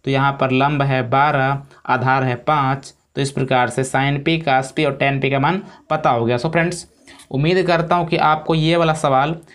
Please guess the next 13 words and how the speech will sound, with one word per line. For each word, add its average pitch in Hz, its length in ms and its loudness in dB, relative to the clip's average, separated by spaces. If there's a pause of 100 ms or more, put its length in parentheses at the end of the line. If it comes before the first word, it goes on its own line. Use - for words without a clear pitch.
(180)
बहुत 156 460 0
ही 160 440 0 (220)
अच्छे 147 340 -2
तरह 165 220 2
से 151 120 -2
समझ 156 180 0
में 160 100 0
आ 156 160 2
गई 160 140 2
है। 151 260 -2 (280)
अगर 139 200 0
आई 139 360 2
हो 165 360 0